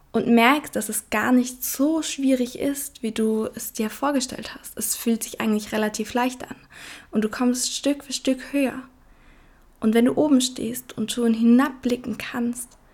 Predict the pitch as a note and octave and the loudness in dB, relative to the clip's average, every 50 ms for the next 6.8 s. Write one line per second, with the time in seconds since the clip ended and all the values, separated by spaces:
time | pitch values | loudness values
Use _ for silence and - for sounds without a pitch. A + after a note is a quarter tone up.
0 | _ _ - - - - - - _ _ _ - - G#3+ A3+ - - A#3 A#3 B3 | _ _ -20 -20 -20 -20 -20 -20 _ _ _ -4 -4 -4 -4 -4 -4 -4 -4 0
1 | - B3 B3 A#3+ A#3 B3 D4 E4 F#4 F#4 F4 - - D4+ D4 C#4+ C#4 C#4+ C#4+ - | 2 2 4 4 4 4 2 4 4 2 0 0 0 2 4 4 4 4 2 -2
2 | B3 A#3+ A#3+ - - - - A3+ A#3 A#3 A#3 - B3 A#3+ A#3 A3+ A#3 - - - | 0 0 0 -2 -4 -6 -6 -2 -2 -2 0 2 4 4 4 4 2 -4 -12 -12
3 | - - B3 - - - - - _ _ _ _ _ _ _ _ _ _ _ _ | -12 -12 -10 -10 -12 -14 -16 -20 _ _ _ _ _ _ _ _ _ _ _ _
4 | _ _ _ _ - - - - - - A#3+ A3+ - - C4 B3 B3+ B3+ B3+ B3+ | _ _ _ _ -20 -20 -20 -18 -4 0 0 0 2 2 2 2 4 2 0 -2
5 | - - - - - A#3 A3+ A#3 - B3 A#3+ - - - - - - A#3 A#3 A#3 | -6 -4 -4 -2 -2 0 -2 -2 -2 -4 -6 -6 -10 -10 -8 -4 0 2 2 2
6 | A#3 A#3 - - G#3 G3+ G#3 - A3+ A3 A3 A3+ A3+ - - - | 2 2 0 -2 -4 -4 -2 0 2 2 2 2 0 -4 -8 -14